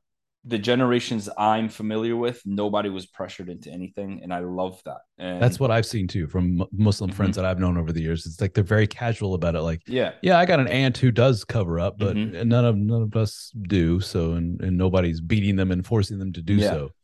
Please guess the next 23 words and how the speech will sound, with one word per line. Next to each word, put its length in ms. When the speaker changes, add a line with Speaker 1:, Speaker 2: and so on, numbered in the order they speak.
Speaker 1:
Yeah. 220
Speaker 2:
So 120
yeah, 240
okay, 240
very 180
cool, 260
very 140
nice. 140
Cool, 180
'cause 260
I 120
could 180
see 160
definitely 360
where 120
that 140
would 140
be 120
a, 120
a, 260
uh, 400
cultural 420
conflict 600